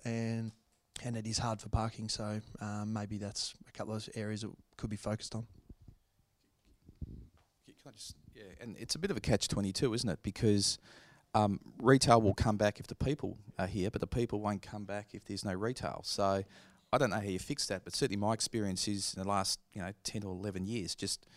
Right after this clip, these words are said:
Speaker 2: you know, walking outside at lunchtime, you know, going to get something to eat,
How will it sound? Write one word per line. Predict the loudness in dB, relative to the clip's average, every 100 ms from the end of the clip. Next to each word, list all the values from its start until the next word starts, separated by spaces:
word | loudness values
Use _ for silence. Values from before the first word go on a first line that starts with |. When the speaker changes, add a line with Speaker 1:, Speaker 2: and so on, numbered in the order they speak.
| -20 _ _
Speaker 2:
you | -4
know, | -4
walking | 0 -2 -2 -6 -6 -12 -10 -4
outside | -2 0 0 -2
at | -2
lunchtime, | -4 -4 -6 -6 -6 -8
you | -10
know, | -10
going | -8 -8 -6
to | -6
get | -4
something | -4 -4 -6
to | -6
eat, | -6 -8